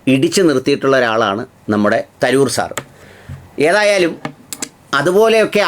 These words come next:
ആഗ്രഹിക്കുന്ന ഒരുപാട് ആളുകൾ ഈ പറയുന്ന അധ്യാപകരിലുണ്ട്, ഇതുപോലെയുള്ള പ്രിൻസിമാരിലുണ്ട്.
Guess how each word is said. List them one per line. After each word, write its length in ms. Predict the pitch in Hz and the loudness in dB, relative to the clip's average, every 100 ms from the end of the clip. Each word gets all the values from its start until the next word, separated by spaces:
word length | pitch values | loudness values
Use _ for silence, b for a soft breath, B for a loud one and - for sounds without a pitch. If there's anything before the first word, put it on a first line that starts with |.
| 165 | 0
ആഗ്രഹിക്കുന്ന 560 | 180 190 190 196 190 196 202 - | 2 2 0 0 2 0 -2 0
ഒരുപാട് 340 | 147 180 190 175 | 2 2 2 2
ആളുകൾ 260 | 180 180 185 - 147 | 2 2 0 -2 2
ഈ 20 | 151 160 | 2 2
പറയുന്ന 300 | 151 151 156 139 | 0 2 2 0
അധ്യാപകരിലുണ്ട്, 840 | 120 165 160 170 165 165 135 131 147 - 127 | 0 0 2 2 2 2 2 0 -2 -2 -2
ഇതുപോലെയുള്ള 520 | 139 151 156 147 151 135 | 0 2 2 2 2 2
പ്രിൻസിമാരിലുണ്ട്. 880 | 127 135 170 156 151 143 107 104 | 0 0 0 2 2 0 -2 -2